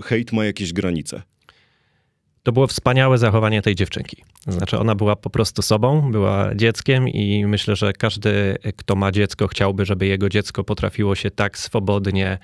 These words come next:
Speaker 2: czuć na scenie, jak czuła się ta dziewczynka i być tak szczęśliwym, jaka była ta dziewczynka. Kandydat nam się może nie podobać, ale w żadnym wypadku nie powinno obrywać się jego dzieciom.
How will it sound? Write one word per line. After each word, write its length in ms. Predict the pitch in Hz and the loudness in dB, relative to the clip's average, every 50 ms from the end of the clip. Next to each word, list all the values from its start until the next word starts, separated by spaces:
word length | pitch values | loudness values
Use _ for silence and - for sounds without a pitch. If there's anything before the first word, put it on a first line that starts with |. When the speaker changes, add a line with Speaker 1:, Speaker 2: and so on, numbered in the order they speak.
| - - _ _ _ _ | -14 -20 _ _ _ _
Speaker 2:
czuć 360 | - - 98 90 - - - | -2 -2 -2 0 -2 -4 -2
na 160 | 98 98 98 | -2 -2 -2
scenie, 360 | - - - 104 101 101 101 | -4 -2 0 0 2 2 2
jak 160 | 98 95 - | 0 -2 -2
czuła 200 | - - 104 95 | -2 0 0 0
się 140 | 90 - 101 | 0 -2 -2
ta 120 | - 101 92 | -2 -2 -2
dziewczynka 460 | 104 92 - - 113 107 - 110 101 | -2 -4 0 0 -2 0 0 0 -2
i 100 | 101 95 | 0 -2
być 180 | 95 101 - | -2 -4 -2
tak 180 | - - 92 - | -2 -4 -4 -4
szczęśliwym, 600 | - - 113 101 95 - - 113 104 104 104 101 | -4 -2 0 0 0 0 0 0 0 2 0 0
jaka 220 | 98 90 - 101 | -2 -2 -2 -2
była 180 | 90 95 95 92 | 0 0 -2 0
ta 100 | - 95 | 0 0
dziewczynka. 560 | 92 95 90 - - - - - - - - - _ - - - | 0 -2 -2 -2 -4 -4 -4 -6 -6 -10 -16 -16 _ -20 -20 -4
Kandydat 420 | - 104 98 95 113 107 117 104 104 | -2 0 2 2 2 2 0 0 0
nam 120 | 107 95 | -2 0
się 100 | - 110 | 0 0
może 220 | 98 95 85 98 92 | -2 0 0 0 -2
nie 100 | 92 - | 0 0
podobać, 500 | - 92 92 101 107 123 123 127 - - - - - - - - - - - - - _ _ | 0 2 2 2 2 2 0 0 -2 -8 -12 -20 -20 -20 -20 -20 -20 -20 -20 -20 -20 _ _
ale 420 | - 98 95 95 92 92 95 - - | -2 0 0 2 0 0 -2 -2 -4
w 100 | 104 101 | -4 -2
żadnym 560 | 95 95 110 113 113 107 107 104 101 98 95 | 0 2 2 2 2 2 2 2 2 2 0
wypadku 560 | 90 95 - - 101 104 - - - - 120 | 0 -2 -2 0 -2 -2 -2 -4 -2 0 0
nie 180 | 120 120 107 98 | 2 2 0 0
powinno 400 | - 101 101 98 104 101 101 95 | 0 0 0 2 2 0 0 0
obrywać 420 | 101 98 92 98 98 95 101 95 | 0 -2 0 -2 0 0 -2 -2
się 100 | - - | -2 -4
jego 560 | 95 95 95 92 95 98 95 98 101 98 92 92 - _ _ _ _ _ - - | -4 -2 -2 -2 -4 -2 0 0 0 0 -2 -6 -12 _ _ _ _ _ -10 -8
dzieciom. 520 | 98 - 123 120 - - - - - - | -2 0 0 0 0 -2 -4 -4 -4 -8